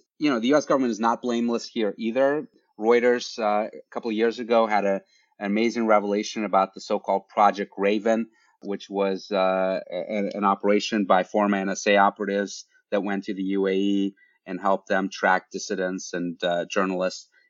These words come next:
in that country with, um, at least a tacit knowledge of the U S government.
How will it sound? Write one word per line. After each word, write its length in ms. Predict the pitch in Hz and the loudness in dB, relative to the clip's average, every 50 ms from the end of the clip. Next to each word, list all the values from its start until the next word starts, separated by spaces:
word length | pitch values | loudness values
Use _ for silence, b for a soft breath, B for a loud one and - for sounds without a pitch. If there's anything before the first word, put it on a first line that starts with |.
| _ | _
in 140 | _ 113 104 | _ -4 0
that 220 | 98 107 113 110 - | 2 4 2 2 2
country 520 | 113 104 101 - - 107 98 98 101 - _ _ _ _ _ | 0 0 0 0 0 2 2 2 0 -4 _ _ _ _ _
with, 400 | - 101 101 101 95 87 90 - | -4 0 2 2 2 0 0 0
um, 300 | 101 92 87 87 90 92 - | 2 4 4 2 0 -2 -6
at 80 | 98 - | -8 -4
least 260 | 95 98 101 98 - | -2 -2 -2 -2 -4
a 40 | 104 | -8
tacit 420 | - - 104 98 95 - - 95 | -2 2 2 2 2 0 -6 -6
knowledge 340 | 90 92 90 90 92 92 - | -4 -4 -2 -2 -4 -6 -8
of 80 | - 87 | -10 -8
the 80 | 90 | -6
U 80 | 90 92 | -4 -4
S 140 | 92 - - | -4 -2 -2
government. 460 | - 135 127 120 113 110 107 110 - | 0 0 2 2 2 2 2 0 -4